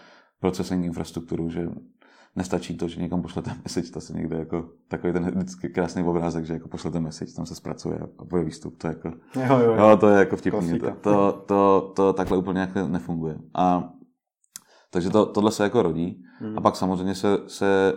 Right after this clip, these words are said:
Speaker 1: jakoby pořád se úplně neví, protože co jako bude s tím legacy workloadem, který je pořád devadesát procent na světě, z toho, čeho se bavíme.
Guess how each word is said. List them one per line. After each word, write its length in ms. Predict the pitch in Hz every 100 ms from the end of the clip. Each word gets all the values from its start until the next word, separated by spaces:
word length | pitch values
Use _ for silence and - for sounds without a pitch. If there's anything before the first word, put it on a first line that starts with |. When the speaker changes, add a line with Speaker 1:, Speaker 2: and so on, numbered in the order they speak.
| - _ _ _ -
Speaker 1:
jakoby 300 | 92 101 104
pořád 340 | 98 101 98
se 100 | 104
úplně 280 | 104 85 101
neví, 320 | 101 90 87
protože 500 | 92 90 92 101 101 98 - _
co 100 | -
jako 180 | 104 101
bude 160 | 101 98
s 40 |
tím 140 | 107
legacy 320 | 98 92 92 98
workloadem, 500 | 90 82 90 90 85
který 200 | 87 90
je 100 | 90
pořád 260 | 85 87
devadesát 400 | 85 85 82 85
procent 260 | 82 - 76
na 60 |
světě, 380 | - 82 - -
z 60 | 82
toho, 120 | 90
čeho 180 | 87 80
se 100 | 85
bavíme. 300 | 85 87